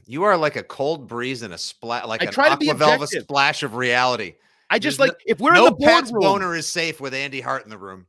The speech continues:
Speaker 2: No, I just, i-, if I were in the
Speaker 1: I know.
Speaker 2: boardroom
Speaker 1: I
Speaker 2: and
Speaker 1: got
Speaker 2: Bill
Speaker 1: you.
Speaker 2: were presenting why we're gonna sign this guy, I'd say,
Speaker 1: Uh-huh.
Speaker 2: "Hey, Bill, this sounds a lot like what you said about Jonnu Smith a couple years
Speaker 1: <laughs>
Speaker 2: ago. Any concern we should be hesitant to hand him the bag?"
Speaker 1: Okay, fair question, honestly,
Speaker 2: We always
Speaker 1: fair
Speaker 2: say Bill
Speaker 1: question.
Speaker 2: has too many yes men. I'm the opposite of a, of a yes man. I'm a no man.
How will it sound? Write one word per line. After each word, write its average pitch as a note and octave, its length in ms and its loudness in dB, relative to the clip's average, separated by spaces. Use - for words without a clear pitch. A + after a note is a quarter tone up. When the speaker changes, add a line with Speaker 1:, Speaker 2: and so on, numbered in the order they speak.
Speaker 2:
No, F#4 160 -6
I C#4+ 140 -4
just, G#3+ 380 -10
i-, G3+ 160 -6
if G#3+ 200 -6
I A#3+ 120 6
were D#4+ 160 -2
in D4+ 80 -6
the C4 120 -2
Speaker 1:
I - 100 -4
know. B3 60 4
Speaker 2:
boardroom C#3+ 520 -2
Speaker 1:
I E3+ 60 0
Speaker 2:
and A3+ 80 0
Speaker 1:
got F3+ 140 0
Speaker 2:
Bill G#3 100 -6
Speaker 1:
you. A#3+ 60 -10
Speaker 2:
were A3+ 120 -4
presenting G3+ 560 -6
why D#3 180 -2
we're E3 120 -8
gonna E3 160 -10
sign F#3 300 -10
this D#3 160 -12
guy, C#3 140 -4
I'd C#3 100 -12
say, D3+ 160 -8
Speaker 1:
Uh-huh. G#2+ 200 -14
Speaker 2:
"Hey, C#4+ 100 -12
Bill, A#3+ 300 -8
this B3+ 120 -10
sounds E4 280 -8
a A3 40 -10
lot F#3+ 220 -4
like F#3+ 180 -6
what F3 120 -8
you E3 80 -10
said D#3+ 180 -6
about C#3+ 200 0
Jonnu D3+ 300 -4
Smith F3+ 280 -6
a D#3+ 60 -6
couple A#2+ 300 -6
years A2+ 140 -6
Speaker 1:
<laughs> - 20 -14
Speaker 2:
ago. A2 280 -6
Any F#3+ 160 -6
concern F#3 440 -6
we D#3 60 -2
should C#3+ 140 -12
be C#3 100 -8
hesitant C3+ 380 -6
to A#2 80 -10
hand C#3+ 240 -8
him F3 180 -8
the D3 80 -8
bag?" D#2+ 360 -10
Speaker 1:
Okay, C#4+ 300 -4
fair A#3 240 -6
question, A#3+ 440 -8
honestly, G3+ 380 -4
Speaker 2:
We A#3 40 2
always D4+ 240 6
Speaker 1:
fair - 60 -2
Speaker 2:
say D4+ 80 2
Bill A3+ 120 0
Speaker 1:
question. G#3+ 60 2
Speaker 2:
has G#3 100 0
too A#3+ 120 -8
many G#3 140 -2
yes F3+ 320 -4
men. C3 260 -6
I'm F#3+ 160 -4
the G3 140 -4
opposite D#3+ 420 -2
of B2 120 -8
a, B2 180 -8
of A#2+ 120 -10
a A#2+ 40 -8
yes A#2 240 -8
man. E2+ 160 -14
I'm G#2+ 120 -10
a - 40 -8
no G#2 160 -8
man. E2+ 260 -18